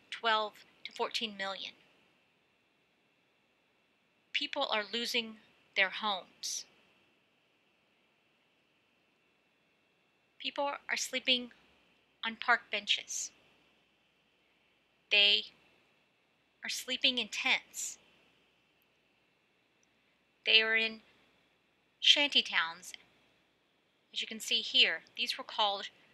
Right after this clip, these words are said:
Hoovervilles. So there was a great deal of fear and insecurity of the capitalist system. The American dream was threatened.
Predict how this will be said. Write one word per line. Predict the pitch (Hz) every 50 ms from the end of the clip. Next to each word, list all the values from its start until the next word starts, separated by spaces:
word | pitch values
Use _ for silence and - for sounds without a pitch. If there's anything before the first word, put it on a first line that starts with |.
| _ _ _ _ _ _ - -
Hoovervilles. | 262 247 226 214 185 - 170 - - - - - - - - - - _ _ _ _ _ _ _ _ _ _ _ _ _ _ _ _ _ _ _ _ _ _ _ _ _ _ _ _ _ _ _ _ _ _ _ _ _ _ _ _ _ _ _ _ _ _ _ _ _ _ _ _ _ _ _ _ _ _ _ _ _ _ _ _ _ _ _ _ _ _ _ _ _ _ _ _ _ _ _ _ _ _ _ _ _ _ _ _
So | _ - - - 269
there | 262 277 269
was | 254 -
a | 262
great | - - 247 233 262 294 277 - _
deal | 269 285 294 277 254 226
of | 185
fear | - - - - - - - 277 277 269 226 196 185 185 - - _ _ _ _ _ _ _ _ _ _ _ _ _ _ _ _
and | - 214 - -
insecurity | 240 247 - - - - - - 247 240 233 226 - 185 175 - - - - _ _ _ _ _ _ _
of | 208 196
the | 208 -
capitalist | - 208 190 - - - 196 185 - -
system. | - 190 - - - 165 151 - _ _ _ _ _ _ _ _ _ _ _ _ _ _ _ _ _ -
The | 220
American | 214 214 220 233 247 247 - 262 240
dream | 220 - 233 233 240 240 226 202 185 190 - - _ _ _ _ _ _ _ _ _ _ _ _ _ _ _ _ _ _ _ _ _ _ _ _ _ -
was | 196 -
threatened. | - - - 220 220 - - - - - - - -